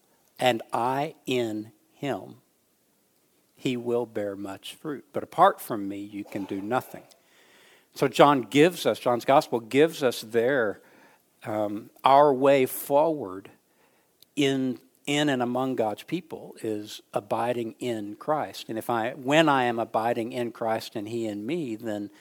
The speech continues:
I can find my way forward. But when I am choosing not to, when I am not acting out of the Spirit that is living within me, and rather I'm acting out of some fleshly self, then I'm gonna have issues.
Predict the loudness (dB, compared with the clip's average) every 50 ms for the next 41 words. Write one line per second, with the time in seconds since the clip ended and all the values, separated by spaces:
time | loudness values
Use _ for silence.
0 | -20 -20 -20 -20 -20 -12 -6 -2 -2 -2 -2 -2 -6 -6 -4 -4 -4 -4 -4 -4
1 | -4 -4 -4 -4 -4 -6 -8 -6 -2 -2 -2 -2 -4 -12 -10 -10 -10 -6 -6 -6
2 | -6 -4 -4 -4 -6 -6 -8 -10 -12 -8 -8 -6 -6 -6 -8 -8 -8 -6 -6 -4
3 | -4 -6 -6 _ -16 -14 -14 -14 -12 -14 -14 -12 -12 -12 -10 -10 -10 -10 -10 -10
4 | -10 -8 -4 -2 2 2 2 2 0 -2 -2 -2 -2 -2 -6 -8 -6 -6 -8 -10
5 | -12 -14 -14 -12 -12 -12 -6 -4 -2 -2 0 -2 -4 -6 -10 -10 -10 -10 -10 -6
6 | -4 -4 -4 -4 -6 -8 -8 -8 -6 -6 -4 -4 -4 -6 -6 -8 -8 -8 -4 -2
7 | 0 0 0 0 -2 -4 -4 -6 -6 -8 -8 -8 -8 -10 -8 -8 -8 -10 -12 -16
8 | _ -20 -20 -20 -20 -18 -10 -4 -4 -2 -2 -4 -8 -4 0 0 0 0 -2 -6
9 | -8 -10 -10 -8 -2 2 4 4 4 2 0 -6 -14 -20 -20 _ _ _ _ _
10 | _ _ _ _ _ _ -12 -8 -6 -4 -4 -2 -4 -4 -4 -2 -2 -2 -2 -4
11 | -4 -8 -12 -14 -16 _ -20 -20 -20